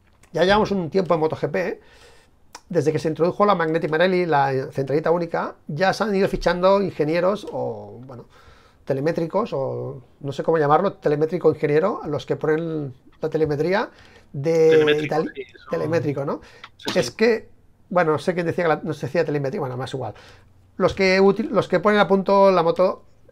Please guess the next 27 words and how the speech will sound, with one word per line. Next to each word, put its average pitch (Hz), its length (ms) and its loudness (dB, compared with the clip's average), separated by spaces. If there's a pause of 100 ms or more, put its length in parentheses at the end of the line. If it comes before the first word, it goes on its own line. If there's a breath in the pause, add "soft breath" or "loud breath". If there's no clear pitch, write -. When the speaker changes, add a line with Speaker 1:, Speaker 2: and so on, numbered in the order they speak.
Speaker 1:
electro-, 160 320 0
de 151 200 0
la, 135 60 -2
de - 140 -6
la 135 60 0 (100)
electrónica, 131 380 -2
¿vale? 160 200 -2 (460 loud breath)
Ya 180 140 4
Speaker 2:
Ujú. 185 40 -2
Speaker 1:
llevan 240 300 0
años 214 280 -2
fichando 185 420 0
a, 175 340 2
mm, 123 500 -10 (400)
a - 60 -10
gente 165 220 -2
italiana 170 560 0 (240)
por 143 160 -2
el 135 120 -2
tema 208 240 0
de 196 100 -2
Magneti 156 380 -4
Marelli, 127 300 -6
¿de 123 80 -8
acuerdo? 143 440 -8 (400 soft breath)
Pero 175 180 2
claro, 226 340 4